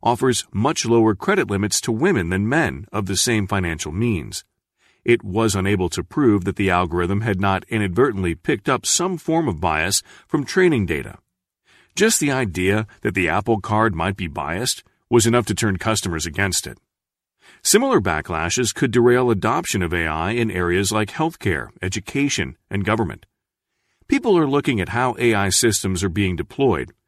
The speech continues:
and they're seeing they're not always being fair or safe," says Emma Brunskill, an assistant professor at Stanford and one of the researchers behind the new approach. "We're worried right now that people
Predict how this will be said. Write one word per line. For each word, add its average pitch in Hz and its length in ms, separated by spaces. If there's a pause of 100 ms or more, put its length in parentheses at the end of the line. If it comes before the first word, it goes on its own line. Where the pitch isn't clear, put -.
(260)
and 151 120
they're 160 80
seeing 208 480
they're 180 180
not 254 240 (100)
always 98 440
being 98 320
fair 123 360
or 180 280
safe," - 400 (240)
says 85 360 (160)
Emma 101 200
Brunskill, 95 600 (540)
an 123 140
assistant 123 420
professor 113 500
at 82 120
Stanford 110 560 (320)
and 151 160
one 247 100
of 233 60
the 170 80
researchers 104 640
behind 131 360
the 90 40
new 78 160
approach. 120 520 (880)
"We're 240 160
worried 110 360
right 113 200
now 117 240
that 92 180
people 165 380